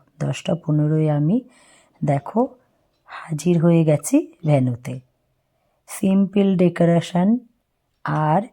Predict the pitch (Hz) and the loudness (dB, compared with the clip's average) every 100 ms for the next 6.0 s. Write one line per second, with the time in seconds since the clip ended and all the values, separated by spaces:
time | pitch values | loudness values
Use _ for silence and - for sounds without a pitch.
0 | _ _ - 156 147 151 165 190 190 165 | _ _ -4 0 2 4 2 0 0 2
1 | 156 139 190 190 277 170 143 135 - 127 | 0 2 0 2 2 2 2 -2 -6 -8
2 | 127 - - 165 170 185 190 233 220 277 | -8 -12 -4 2 4 4 4 2 4 6
3 | 311 302 165 147 139 135 156 147 143 151 | 6 6 2 2 0 -2 -4 -2 0 2
4 | 208 202 170 214 240 160 151 208 - 147 | 0 0 0 2 0 0 0 -2 -2 -2
5 | 180 214 160 170 226 147 131 - - | 0 0 0 0 0 -2 -4 -12 -18